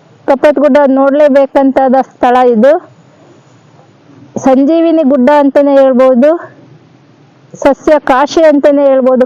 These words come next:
ಕರ್ನಾಟಕದ ಸಹ್ಯಾದ್ರಿ ಸಸ್ಯ ಕಾಶಿ ಅಂತ ಹೇಳ್ಬೋದು. ನೀವು ಕೂಡ ಒಮ್ಮೆ ಭೇಟಿ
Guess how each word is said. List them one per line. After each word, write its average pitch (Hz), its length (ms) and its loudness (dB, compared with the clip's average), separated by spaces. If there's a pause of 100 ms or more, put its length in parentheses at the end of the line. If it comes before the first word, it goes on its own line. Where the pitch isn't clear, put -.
ಕರ್ನಾಟಕದ 262 640 -2 (480)
ಸಹ್ಯಾದ್ರಿ 269 500 0 (100)
ಸಸ್ಯ 254 220 -4 (120)
ಕಾಶಿ 254 320 -2
ಅಂತ 240 220 -2
ಹೇಳ್ಬೋದು. 233 360 0 (680)
ನೀವು 370 180 -2 (120)
ಕೂಡ 330 120 0 (160)
ಒಮ್ಮೆ 302 180 0 (100)
ಭೇಟಿ 285 200 0